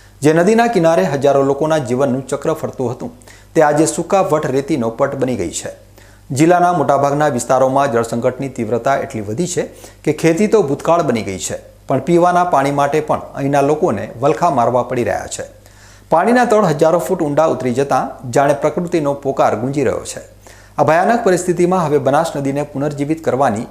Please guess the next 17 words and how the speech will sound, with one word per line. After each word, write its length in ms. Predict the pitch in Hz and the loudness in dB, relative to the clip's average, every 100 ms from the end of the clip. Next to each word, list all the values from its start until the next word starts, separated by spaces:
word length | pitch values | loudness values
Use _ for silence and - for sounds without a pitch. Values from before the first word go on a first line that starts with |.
| - | -10
જન 200 | 110 151 | -4 -4
આશા 340 | 165 127 - 127 | -2 -4 -4 -6
ઉઠી 300 | - - 101 | -8 -14 -12
છે. 160 | - - - - - - - | -12 -12 -14 -20 -20 -20 -4
તો 80 | 156 | 0
બનાસકાંઠા 540 | 156 190 220 214 214 | 2 2 0 0 2
માટે 300 | 208 160 180 | 2 2 2
આ 80 | 180 | 2
નદીનું 420 | 131 135 147 170 | 2 0 0 0
મહત્વ 360 | 139 127 127 117 | -2 -2 -2 -4
શું 240 | - 165 | -2 -6
છે 120 | 170 143 - - - - | -4 -6 -8 -20 -20 -6
અને 160 | 147 | -2
કેમ 340 | 156 - 196 220 | -2 0 2 2
આ 100 | 180 | 0
સંકટ 400 | 151 143 147 135 | 0 -2 -2 -2
સર્જાયું, 480 | 131 123 160 120 | -2 2 2 0